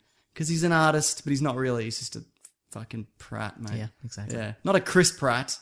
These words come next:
Speaker 2: No.
Speaker 1: That's a good thing.
Speaker 2: Mm, he's great.
Speaker 1: Hashtag Weekly Planet Pod. No name. Uh, this is from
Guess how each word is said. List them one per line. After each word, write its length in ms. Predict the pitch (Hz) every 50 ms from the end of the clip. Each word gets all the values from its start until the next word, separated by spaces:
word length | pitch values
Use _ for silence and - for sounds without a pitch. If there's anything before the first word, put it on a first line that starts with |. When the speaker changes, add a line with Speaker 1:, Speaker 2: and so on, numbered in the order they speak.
| _ _ -
Speaker 2:
No. 340 | 135 135 143 156 139 113 101 - - _ -
Speaker 1:
That's 200 | - 131 - -
a 40 | 131
good 240 | 120 151 151 139
thing. 300 | - - 135 117 110 101
Speaker 2:
Mm, 240 | 123 131 131 131 123
he's 140 | 120 120 117
great. 260 | - 110 101 101 87 - _ - -
Speaker 1:
Hashtag 320 | 117 120 - - 127 113
Weekly 260 | 120 123 123 - 123 120
Planet 260 | - 127 123 123 117
Pod. 240 | - 123 110 104 104
No 220 | 113 123 123 120 117
name. 440 | 117 113 113 113 110 104 101 104 - _ _ _ -
Uh, 380 | - 110 117 120 120 120 117 117 - - _ _ _ _ _ _ -
this 180 | 139 131 -
is 100 | 147 131 -
from 300 | 147 135 127 120 113